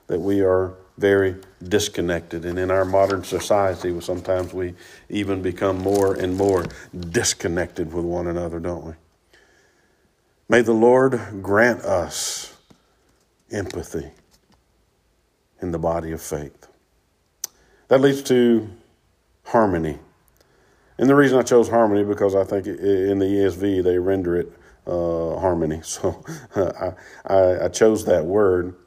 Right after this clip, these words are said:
But really, when you think about this passage, verse sixteen, one, two, three, four different thoughts in verse sixteen. And these four thoughts all have something to do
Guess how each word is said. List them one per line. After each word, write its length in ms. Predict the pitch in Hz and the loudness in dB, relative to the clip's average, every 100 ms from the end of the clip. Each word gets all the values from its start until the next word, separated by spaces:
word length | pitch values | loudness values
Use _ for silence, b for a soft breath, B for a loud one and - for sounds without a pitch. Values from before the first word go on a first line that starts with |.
| b b | b b
But 120 | - | 2
really, 380 | 117 147 151 113 | 6 6 6 2
when 220 | 101 107 | 0 0
you 80 | 110 | 0
think 220 | 104 127 | 0 -2
about 260 | 120 117 98 | 2 2 2
this 280 | 107 - - _ - | 0 -2 -6 _ -6
passage, 460 | 131 107 - 98 | -2 -2 -2 -8
verse 240 | 98 120 - | -2 -2 0
sixteen, 640 | 131 117 - 127 104 95 | -2 -2 -2 0 0 0
one, 180 | 104 107 | 0 0
two, 160 | 117 | -2
three, 360 | 104 107 113 110 B B - | -4 -2 0 0 B B -14
four 760 | - - 156 143 147 139 - - | -10 2 4 4 4 0 -6 0
different 480 | 123 135 135 131 - | 2 4 2 -2 -4
thoughts 560 | - 117 107 - - - b - | 0 2 4 0 -10 -14 b -6
in 180 | 104 | -6
verse 260 | 98 104 95 | -2 -2 -2
sixteen. 680 | - 101 - - 110 87 80 b b b b - | -4 -4 -6 -4 -2 -2 -8 b b b b -8
And 180 | 104 | -2
these 340 | 104 143 165 - | 2 2 2 -2
four 380 | - 143 143 139 | -4 2 2 2
thoughts 640 | - - 123 101 98 - B B B - | 0 2 4 4 0 -6 B B B 2
all 800 | 143 185 185 127 117 135 139 139 B - | 4 6 6 4 2 0 -2 -10 B -8
have 240 | 135 110 | -4 -4
something 720 | - - 147 156 - 170 170 | -4 -2 0 -2 0 2 2
to 100 | 160 | -2
do 600 | 147 110 139 113 95 101 | -6 -2 2 2 2 -2